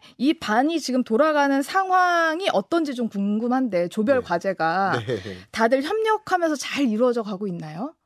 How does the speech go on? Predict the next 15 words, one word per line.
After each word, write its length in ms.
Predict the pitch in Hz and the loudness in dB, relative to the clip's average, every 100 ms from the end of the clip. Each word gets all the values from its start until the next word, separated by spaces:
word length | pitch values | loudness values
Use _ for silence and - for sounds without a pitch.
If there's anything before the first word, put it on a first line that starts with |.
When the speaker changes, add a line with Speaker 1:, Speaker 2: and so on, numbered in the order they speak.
| _ - | _ -16
Speaker 2:
아, 320 | 87 85 82 78 - | -14 -12 -14 -20 -16
잘 200 | 92 98 | -14 -12
협력이 480 | 123 147 127 117 | -12 -10 -8 -8
안 200 | 107 82 | -10 -10
되고 240 | 92 107 82 | -10 -10 -10
있습니다. 500 | - 64 58 - - _ _ _ _ _ | -16 _ _ -20 -20 _ _ _ _ _
Speaker 1:
그럼요. 380 | 202 208 175 165 | -6 -6 -6 -6
Speaker 2:
한 200 | - 170 151 | -4 -4 -4
반이 500 | 95 107 135 82 - _ _ _ _ _ _ _ | -6 -4 -4 -6 -14 _ _ _ _ _ _ _
두 180 | - 123 | -10 -6
개의 300 | 127 135 123 | -2 0 -2
조로 500 | - 104 107 107 71 _ _ _ _ _ - | -4 -4 -4 -6 -10 _ _ _ _ _ -2
쪼개지고 480 | 175 175 127 92 | 0 0 -2 -10
있어요. 260 | 78 _ _ _ _ _ - | -12 _ _ _ _ _ -2
Speaker 1:
쪼개져요? 500 | 349 320 202 175 | 2 2 0 -6